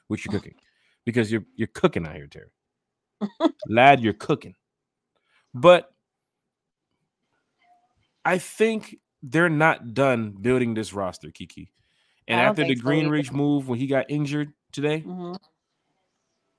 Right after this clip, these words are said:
Speaker 1: and then, of course, the situation with Eddie Goldman and then Justin Ellis coming in here too as well recently, something's telling me, like, after that first or second preseason game,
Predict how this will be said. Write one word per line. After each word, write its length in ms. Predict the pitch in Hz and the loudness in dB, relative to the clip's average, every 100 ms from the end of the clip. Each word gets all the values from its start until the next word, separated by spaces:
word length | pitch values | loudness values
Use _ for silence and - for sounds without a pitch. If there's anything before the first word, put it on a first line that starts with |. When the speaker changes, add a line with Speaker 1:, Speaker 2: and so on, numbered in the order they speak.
| _ | _
Speaker 1:
and 120 | 120 123 | -2 0
then, 140 | 123 | 0
of 60 | - | 0
course, 260 | 139 135 | 0 0
the 100 | - | -4
situation 440 | - 135 139 135 131 | -8 -4 -2 -2 -2
with 80 | |
Eddie 160 | 131 131 | -2 -2
Goldman 560 | 123 143 147 147 147 143 | 0 2 2 2 0 0
and 140 | 117 | -2
then 120 | 107 | -2
Justin 360 | 107 120 - 120 | -2 -2 -2 -2
Ellis 300 | 135 143 139 | 0 0 -2
coming 300 | 151 147 147 | -4 -2 -2
in 100 | 147 | -2
here 160 | 151 | -2
too 200 | 143 151 | -4 -4
as 100 | 135 | -4
well 180 | 123 147 | 0 0
recently, 540 | 147 160 165 180 175 170 _ - _ 180 _ _ _ _ _ _ | 2 0 -2 -4 -6 -10 _ -20 _ -20 _ _ _ _ _ _
something's 420 | - 196 208 202 | -4 -4 -2 -4
telling 280 | - 190 180 | 0 2 2
me, 80 | 160 | 2
like, 260 | 135 120 - | 2 0 -2
after 320 | 135 156 180 | -4 -4 0
that 260 | 175 151 - | 0 0 -6
first 320 | - 160 156 | -2 -2 -2
or 60 | 139 | -6
second 360 | 156 147 139 | -6 -4 -6
preseason 520 | - 156 156 165 156 | -4 -6 -4 -4 -4
game, 300 | 151 160 165 | -2 0 -2